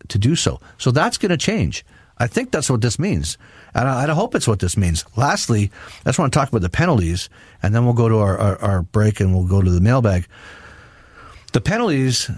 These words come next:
today for another two weeks, currently fifty thousand dollars is the penalty for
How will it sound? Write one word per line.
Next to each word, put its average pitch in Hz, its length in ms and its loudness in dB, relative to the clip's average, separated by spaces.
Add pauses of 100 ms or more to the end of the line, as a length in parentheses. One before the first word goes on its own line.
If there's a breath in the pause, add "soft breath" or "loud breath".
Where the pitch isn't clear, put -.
(200)
today 147 540 2 (360 loud breath)
for - 180 -2
another 123 260 2
two 131 220 0
weeks, 113 500 0 (340)
currently 127 500 0 (440 soft breath)
fifty 247 340 -2
thousand 147 460 0
dollars 117 500 2
is 104 160 -2
the 104 80 0
penalty 107 600 2 (720 loud breath)
for 113 680 0